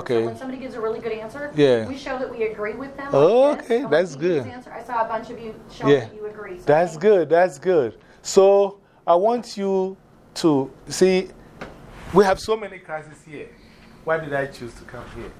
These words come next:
Speaker 1: Because you are lucky. You are very special, right? So I want you to give a promise to yourself and to your teacher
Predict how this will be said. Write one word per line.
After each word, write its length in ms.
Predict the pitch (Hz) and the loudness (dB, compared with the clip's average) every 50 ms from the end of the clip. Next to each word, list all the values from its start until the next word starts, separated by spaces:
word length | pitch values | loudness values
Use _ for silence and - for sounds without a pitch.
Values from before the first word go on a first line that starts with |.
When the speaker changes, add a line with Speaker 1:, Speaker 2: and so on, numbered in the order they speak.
| - - - - - - - - - - - - - - - | -20 -20 -20 -20 -20 -20 -20 -20 -20 -20 -20 -20 -20 -16 -16
Speaker 1:
Because 220 | 131 113 - - | -16 -14 -12 -10
you 80 | 156 147 | -8 -6
are 60 | 143 | -6
lucky. 400 | 147 170 180 175 - - - - - - - - - - - | -6 -6 -8 -10 -12 -16 -18 -20 -20 -20 -20 -20 -20 -16 -12
You 80 | 127 | -12
are 40 | 131 | -10
very 200 | 135 156 165 165 | -8 -6 -8 -8
special, 480 | - - - - 202 196 196 - - 92 - - - - - - - - | -10 -10 -6 -6 -6 -6 -6 -12 -16 -16 -18 -18 -20 -20 -20 -20 -10 -2
right? 280 | 131 139 151 160 165 - - - - - - - - - - | 0 2 2 0 -2 -6 -16 -20 -20 -20 -20 -20 -20 -20 -20
So 400 | - - - 156 151 151 151 - - | -16 -8 -4 -2 -2 -2 -2 -4 -4
I 60 | 151 | -4
want 320 | 147 156 185 196 202 196 - | -2 0 0 -2 -2 -4 -8
you 80 | 180 175 175 - | -12 -12 -14 -14
to 180 | - 127 113 107 - - - - - - - - - - - - - - - - 120 - | -14 -14 -14 -14 -16 -20 -20 -20 -20 -20 -20 -20 -20 -20 -20 -20 -20 -20 -20 -20 -16 -12
give 240 | 156 175 180 170 | -8 -8 -6 -4
a 100 | 156 131 | -6 -6
promise 540 | - - - - 143 147 151 156 156 147 143 - | -8 -8 -8 -6 -4 -4 -4 -6 -10 -10 -12 -14
to 120 | - 123 | -12 -10
yourself 460 | 117 117 110 107 - - 139 110 - - - - - - - - - - - - - - - - - - - | -8 -8 -8 -8 -8 -6 -6 -6 -6 -10 -18 -20 -20 -20 -20 -20 -20 -20 -20 -20 -20 -20 -20 -20 -20 -20 -20
and 140 | 113 107 - | -20 -20 -18
to 120 | - - | -14 -10
your 100 | 123 110 | -10 -10
teacher 400 | - - - 139 135 - 117 101 | -12 -12 -18 -20 -18 -18 -18 -18